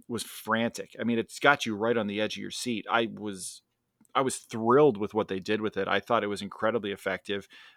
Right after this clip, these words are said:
Um, you know, the audience doesn't really know what's going on just yet. We've got some ideas, um, but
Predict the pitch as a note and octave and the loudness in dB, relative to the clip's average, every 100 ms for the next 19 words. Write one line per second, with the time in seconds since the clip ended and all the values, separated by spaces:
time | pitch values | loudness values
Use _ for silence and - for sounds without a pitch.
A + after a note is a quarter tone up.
0 | _ G#2+ G2+ G2 F#2+ F#2 G2 _ _ _ | _ 0 2 0 -4 -8 -14 _ _ _
1 | _ A#2+ A2+ G2+ G#2 G2 C3 D3 G#2+ G2 | _ -4 -2 -2 2 4 4 2 -2 -4
2 | - - - - C3 A2+ A2 A#2 A#2 A2 | -10 -14 -12 4 4 4 -2 -2 0 0
3 | G#2 G#2 G#2 G#2 G#2 G2+ A#2 G#2 G2 - | 0 0 2 0 -4 0 2 2 0 -4
4 | G#2 G2+ F#2+ G2 A#2 G#2 - F#2 G2+ B2+ | -2 -2 -4 -2 0 0 -2 -8 2 2
5 | F#2+ A#2+ B2 C#3 - G#2 F#2+ - D#3+ C#3 | 2 -2 2 2 2 -4 -6 -6 0 2
6 | F#2 G#2+ - - - - - G#2+ G2 F2+ | 0 -2 -10 -16 -20 -20 -6 -4 -2 -4
7 | F2+ F#2 _ _ _ _ _ _ A#2+ - | -8 -14 _ _ _ _ _ _ -12 0
8 | A2+ G2 | 2 2